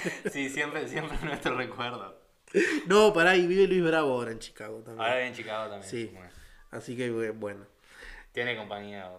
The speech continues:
Speaker 2: Ahora estaba pensando respecto del, del tipo de suicidio. ¿Qué suicidio elegirías vos?
Speaker 1: Yo me, me, me
Speaker 2: Primero que nada, p-, p-, voy a, voy a reformular. ¿Vos elegirías la muerte por suicidio?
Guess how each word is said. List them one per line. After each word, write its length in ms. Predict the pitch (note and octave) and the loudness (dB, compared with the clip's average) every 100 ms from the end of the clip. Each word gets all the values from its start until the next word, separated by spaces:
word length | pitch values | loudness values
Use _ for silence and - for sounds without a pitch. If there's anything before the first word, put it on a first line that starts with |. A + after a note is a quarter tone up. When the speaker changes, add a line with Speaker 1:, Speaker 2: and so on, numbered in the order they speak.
| - - - | -20 -8 2
Speaker 2:
Ahora 240 | G#3 B3+ | 4 4
estaba 320 | B3 A#3+ A#3 | 4 4 4
pensando 480 | F3+ D#3+ D#3 F#3 E3 | 4 2 2 0 0
respecto 480 | C#3 C3+ D3 D3+ C#3+ | 0 -2 -6 0 2
del, 360 | C3+ B2 A#2+ - | 2 -2 -10 -10
del 320 | C#3 C#3 C3+ | -4 -2 -2
tipo 220 | F3 E3+ | -6 -2
de 60 | D3+ | -2
suicidio. 380 | D3+ D3+ G3+ G3+ | -2 -2 0 2
¿Qué 120 | A3+ | -2
suicidio 420 | A3 E3 F#3 E3+ | -4 -4 0 0
elegirías 520 | C#3 - B2+ B2+ A#2+ | 0 -2 -8 -8 -8
vos? 260 | A2+ A2 A2+ _ _ _ _ _ _ _ _ _ _ _ _ _ _ _ _ | -8 -12 -14 _ _ _ _ _ _ _ _ _ _ _ _ _ _ _ _
Speaker 1:
Yo 220 | D#3+ - G3 | -10 -6 -4
me, 200 | G#3 D#3+ | -4 -6
me, 200 | D3+ - | -12 -12
me 300 | C3+ B2+ B2 A#2+ | -10 -6 -2 4
Speaker 2:
Primero 320 | G#3 A3 G3+ | 6 8 6
que 80 | F3+ | 6
nada, 280 | D#3 C#3+ | 4 2
p-, 160 | - D3+ | 0 -2
p-, 100 | D#3+ | 0
voy 220 | D#3 E3 | 2 4
a, 100 | D3 | 4
voy 180 | C#3 D3+ | 4 2
a 80 | C#3 | 2
reformular. 640 | C3 C#3 B2 A#2+ A#2 A2 | 0 -4 -6 -6 -8 -6
¿Vos 180 | D#3 E3+ | -2 0
elegirías 340 | F#3 E3 F3 E3+ | 0 2 2 2
la 80 | |
muerte 260 | C#3 D3 D#3+ | 0 -4 -4
por 140 | C3+ | -4
suicidio? 640 | A#2 B2 D3 D#3+ F#3 C3+ | -6 -8 -6 -4 -2 -4